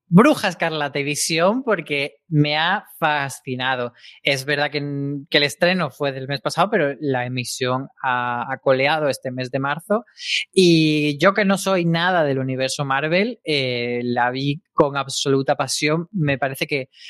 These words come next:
a nivel conceptual es flipante y que cualquier persona que le guste la televisión y que esté enamorado del medio televisivo,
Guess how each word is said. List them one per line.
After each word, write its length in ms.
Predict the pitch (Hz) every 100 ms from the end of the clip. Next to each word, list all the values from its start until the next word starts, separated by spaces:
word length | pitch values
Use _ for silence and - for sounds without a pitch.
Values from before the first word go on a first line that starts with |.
| - -
a 100 | 147
nivel 200 | 143 139
conceptual 680 | 165 147 151 - 156 156
es 340 | 151 147 - -
flipante 560 | 135 131 135 151 170
y 80 | 175
que 220 | 147 135 -
cualquier 340 | 151 143 165
persona 360 | 196 - 165 151
que 80 |
le 100 | 139
guste 440 | 135 147 170 - 175
la 100 | 156
televisión 500 | 147 139 131 123 120
y 40 |
que 80 | 120
esté 160 | 117 147
enamorado 500 | 147 143 139 135 131
del 220 | 127 123
medio 240 | 135 131
televisivo, 800 | 127 123 123 117 - 120 131 202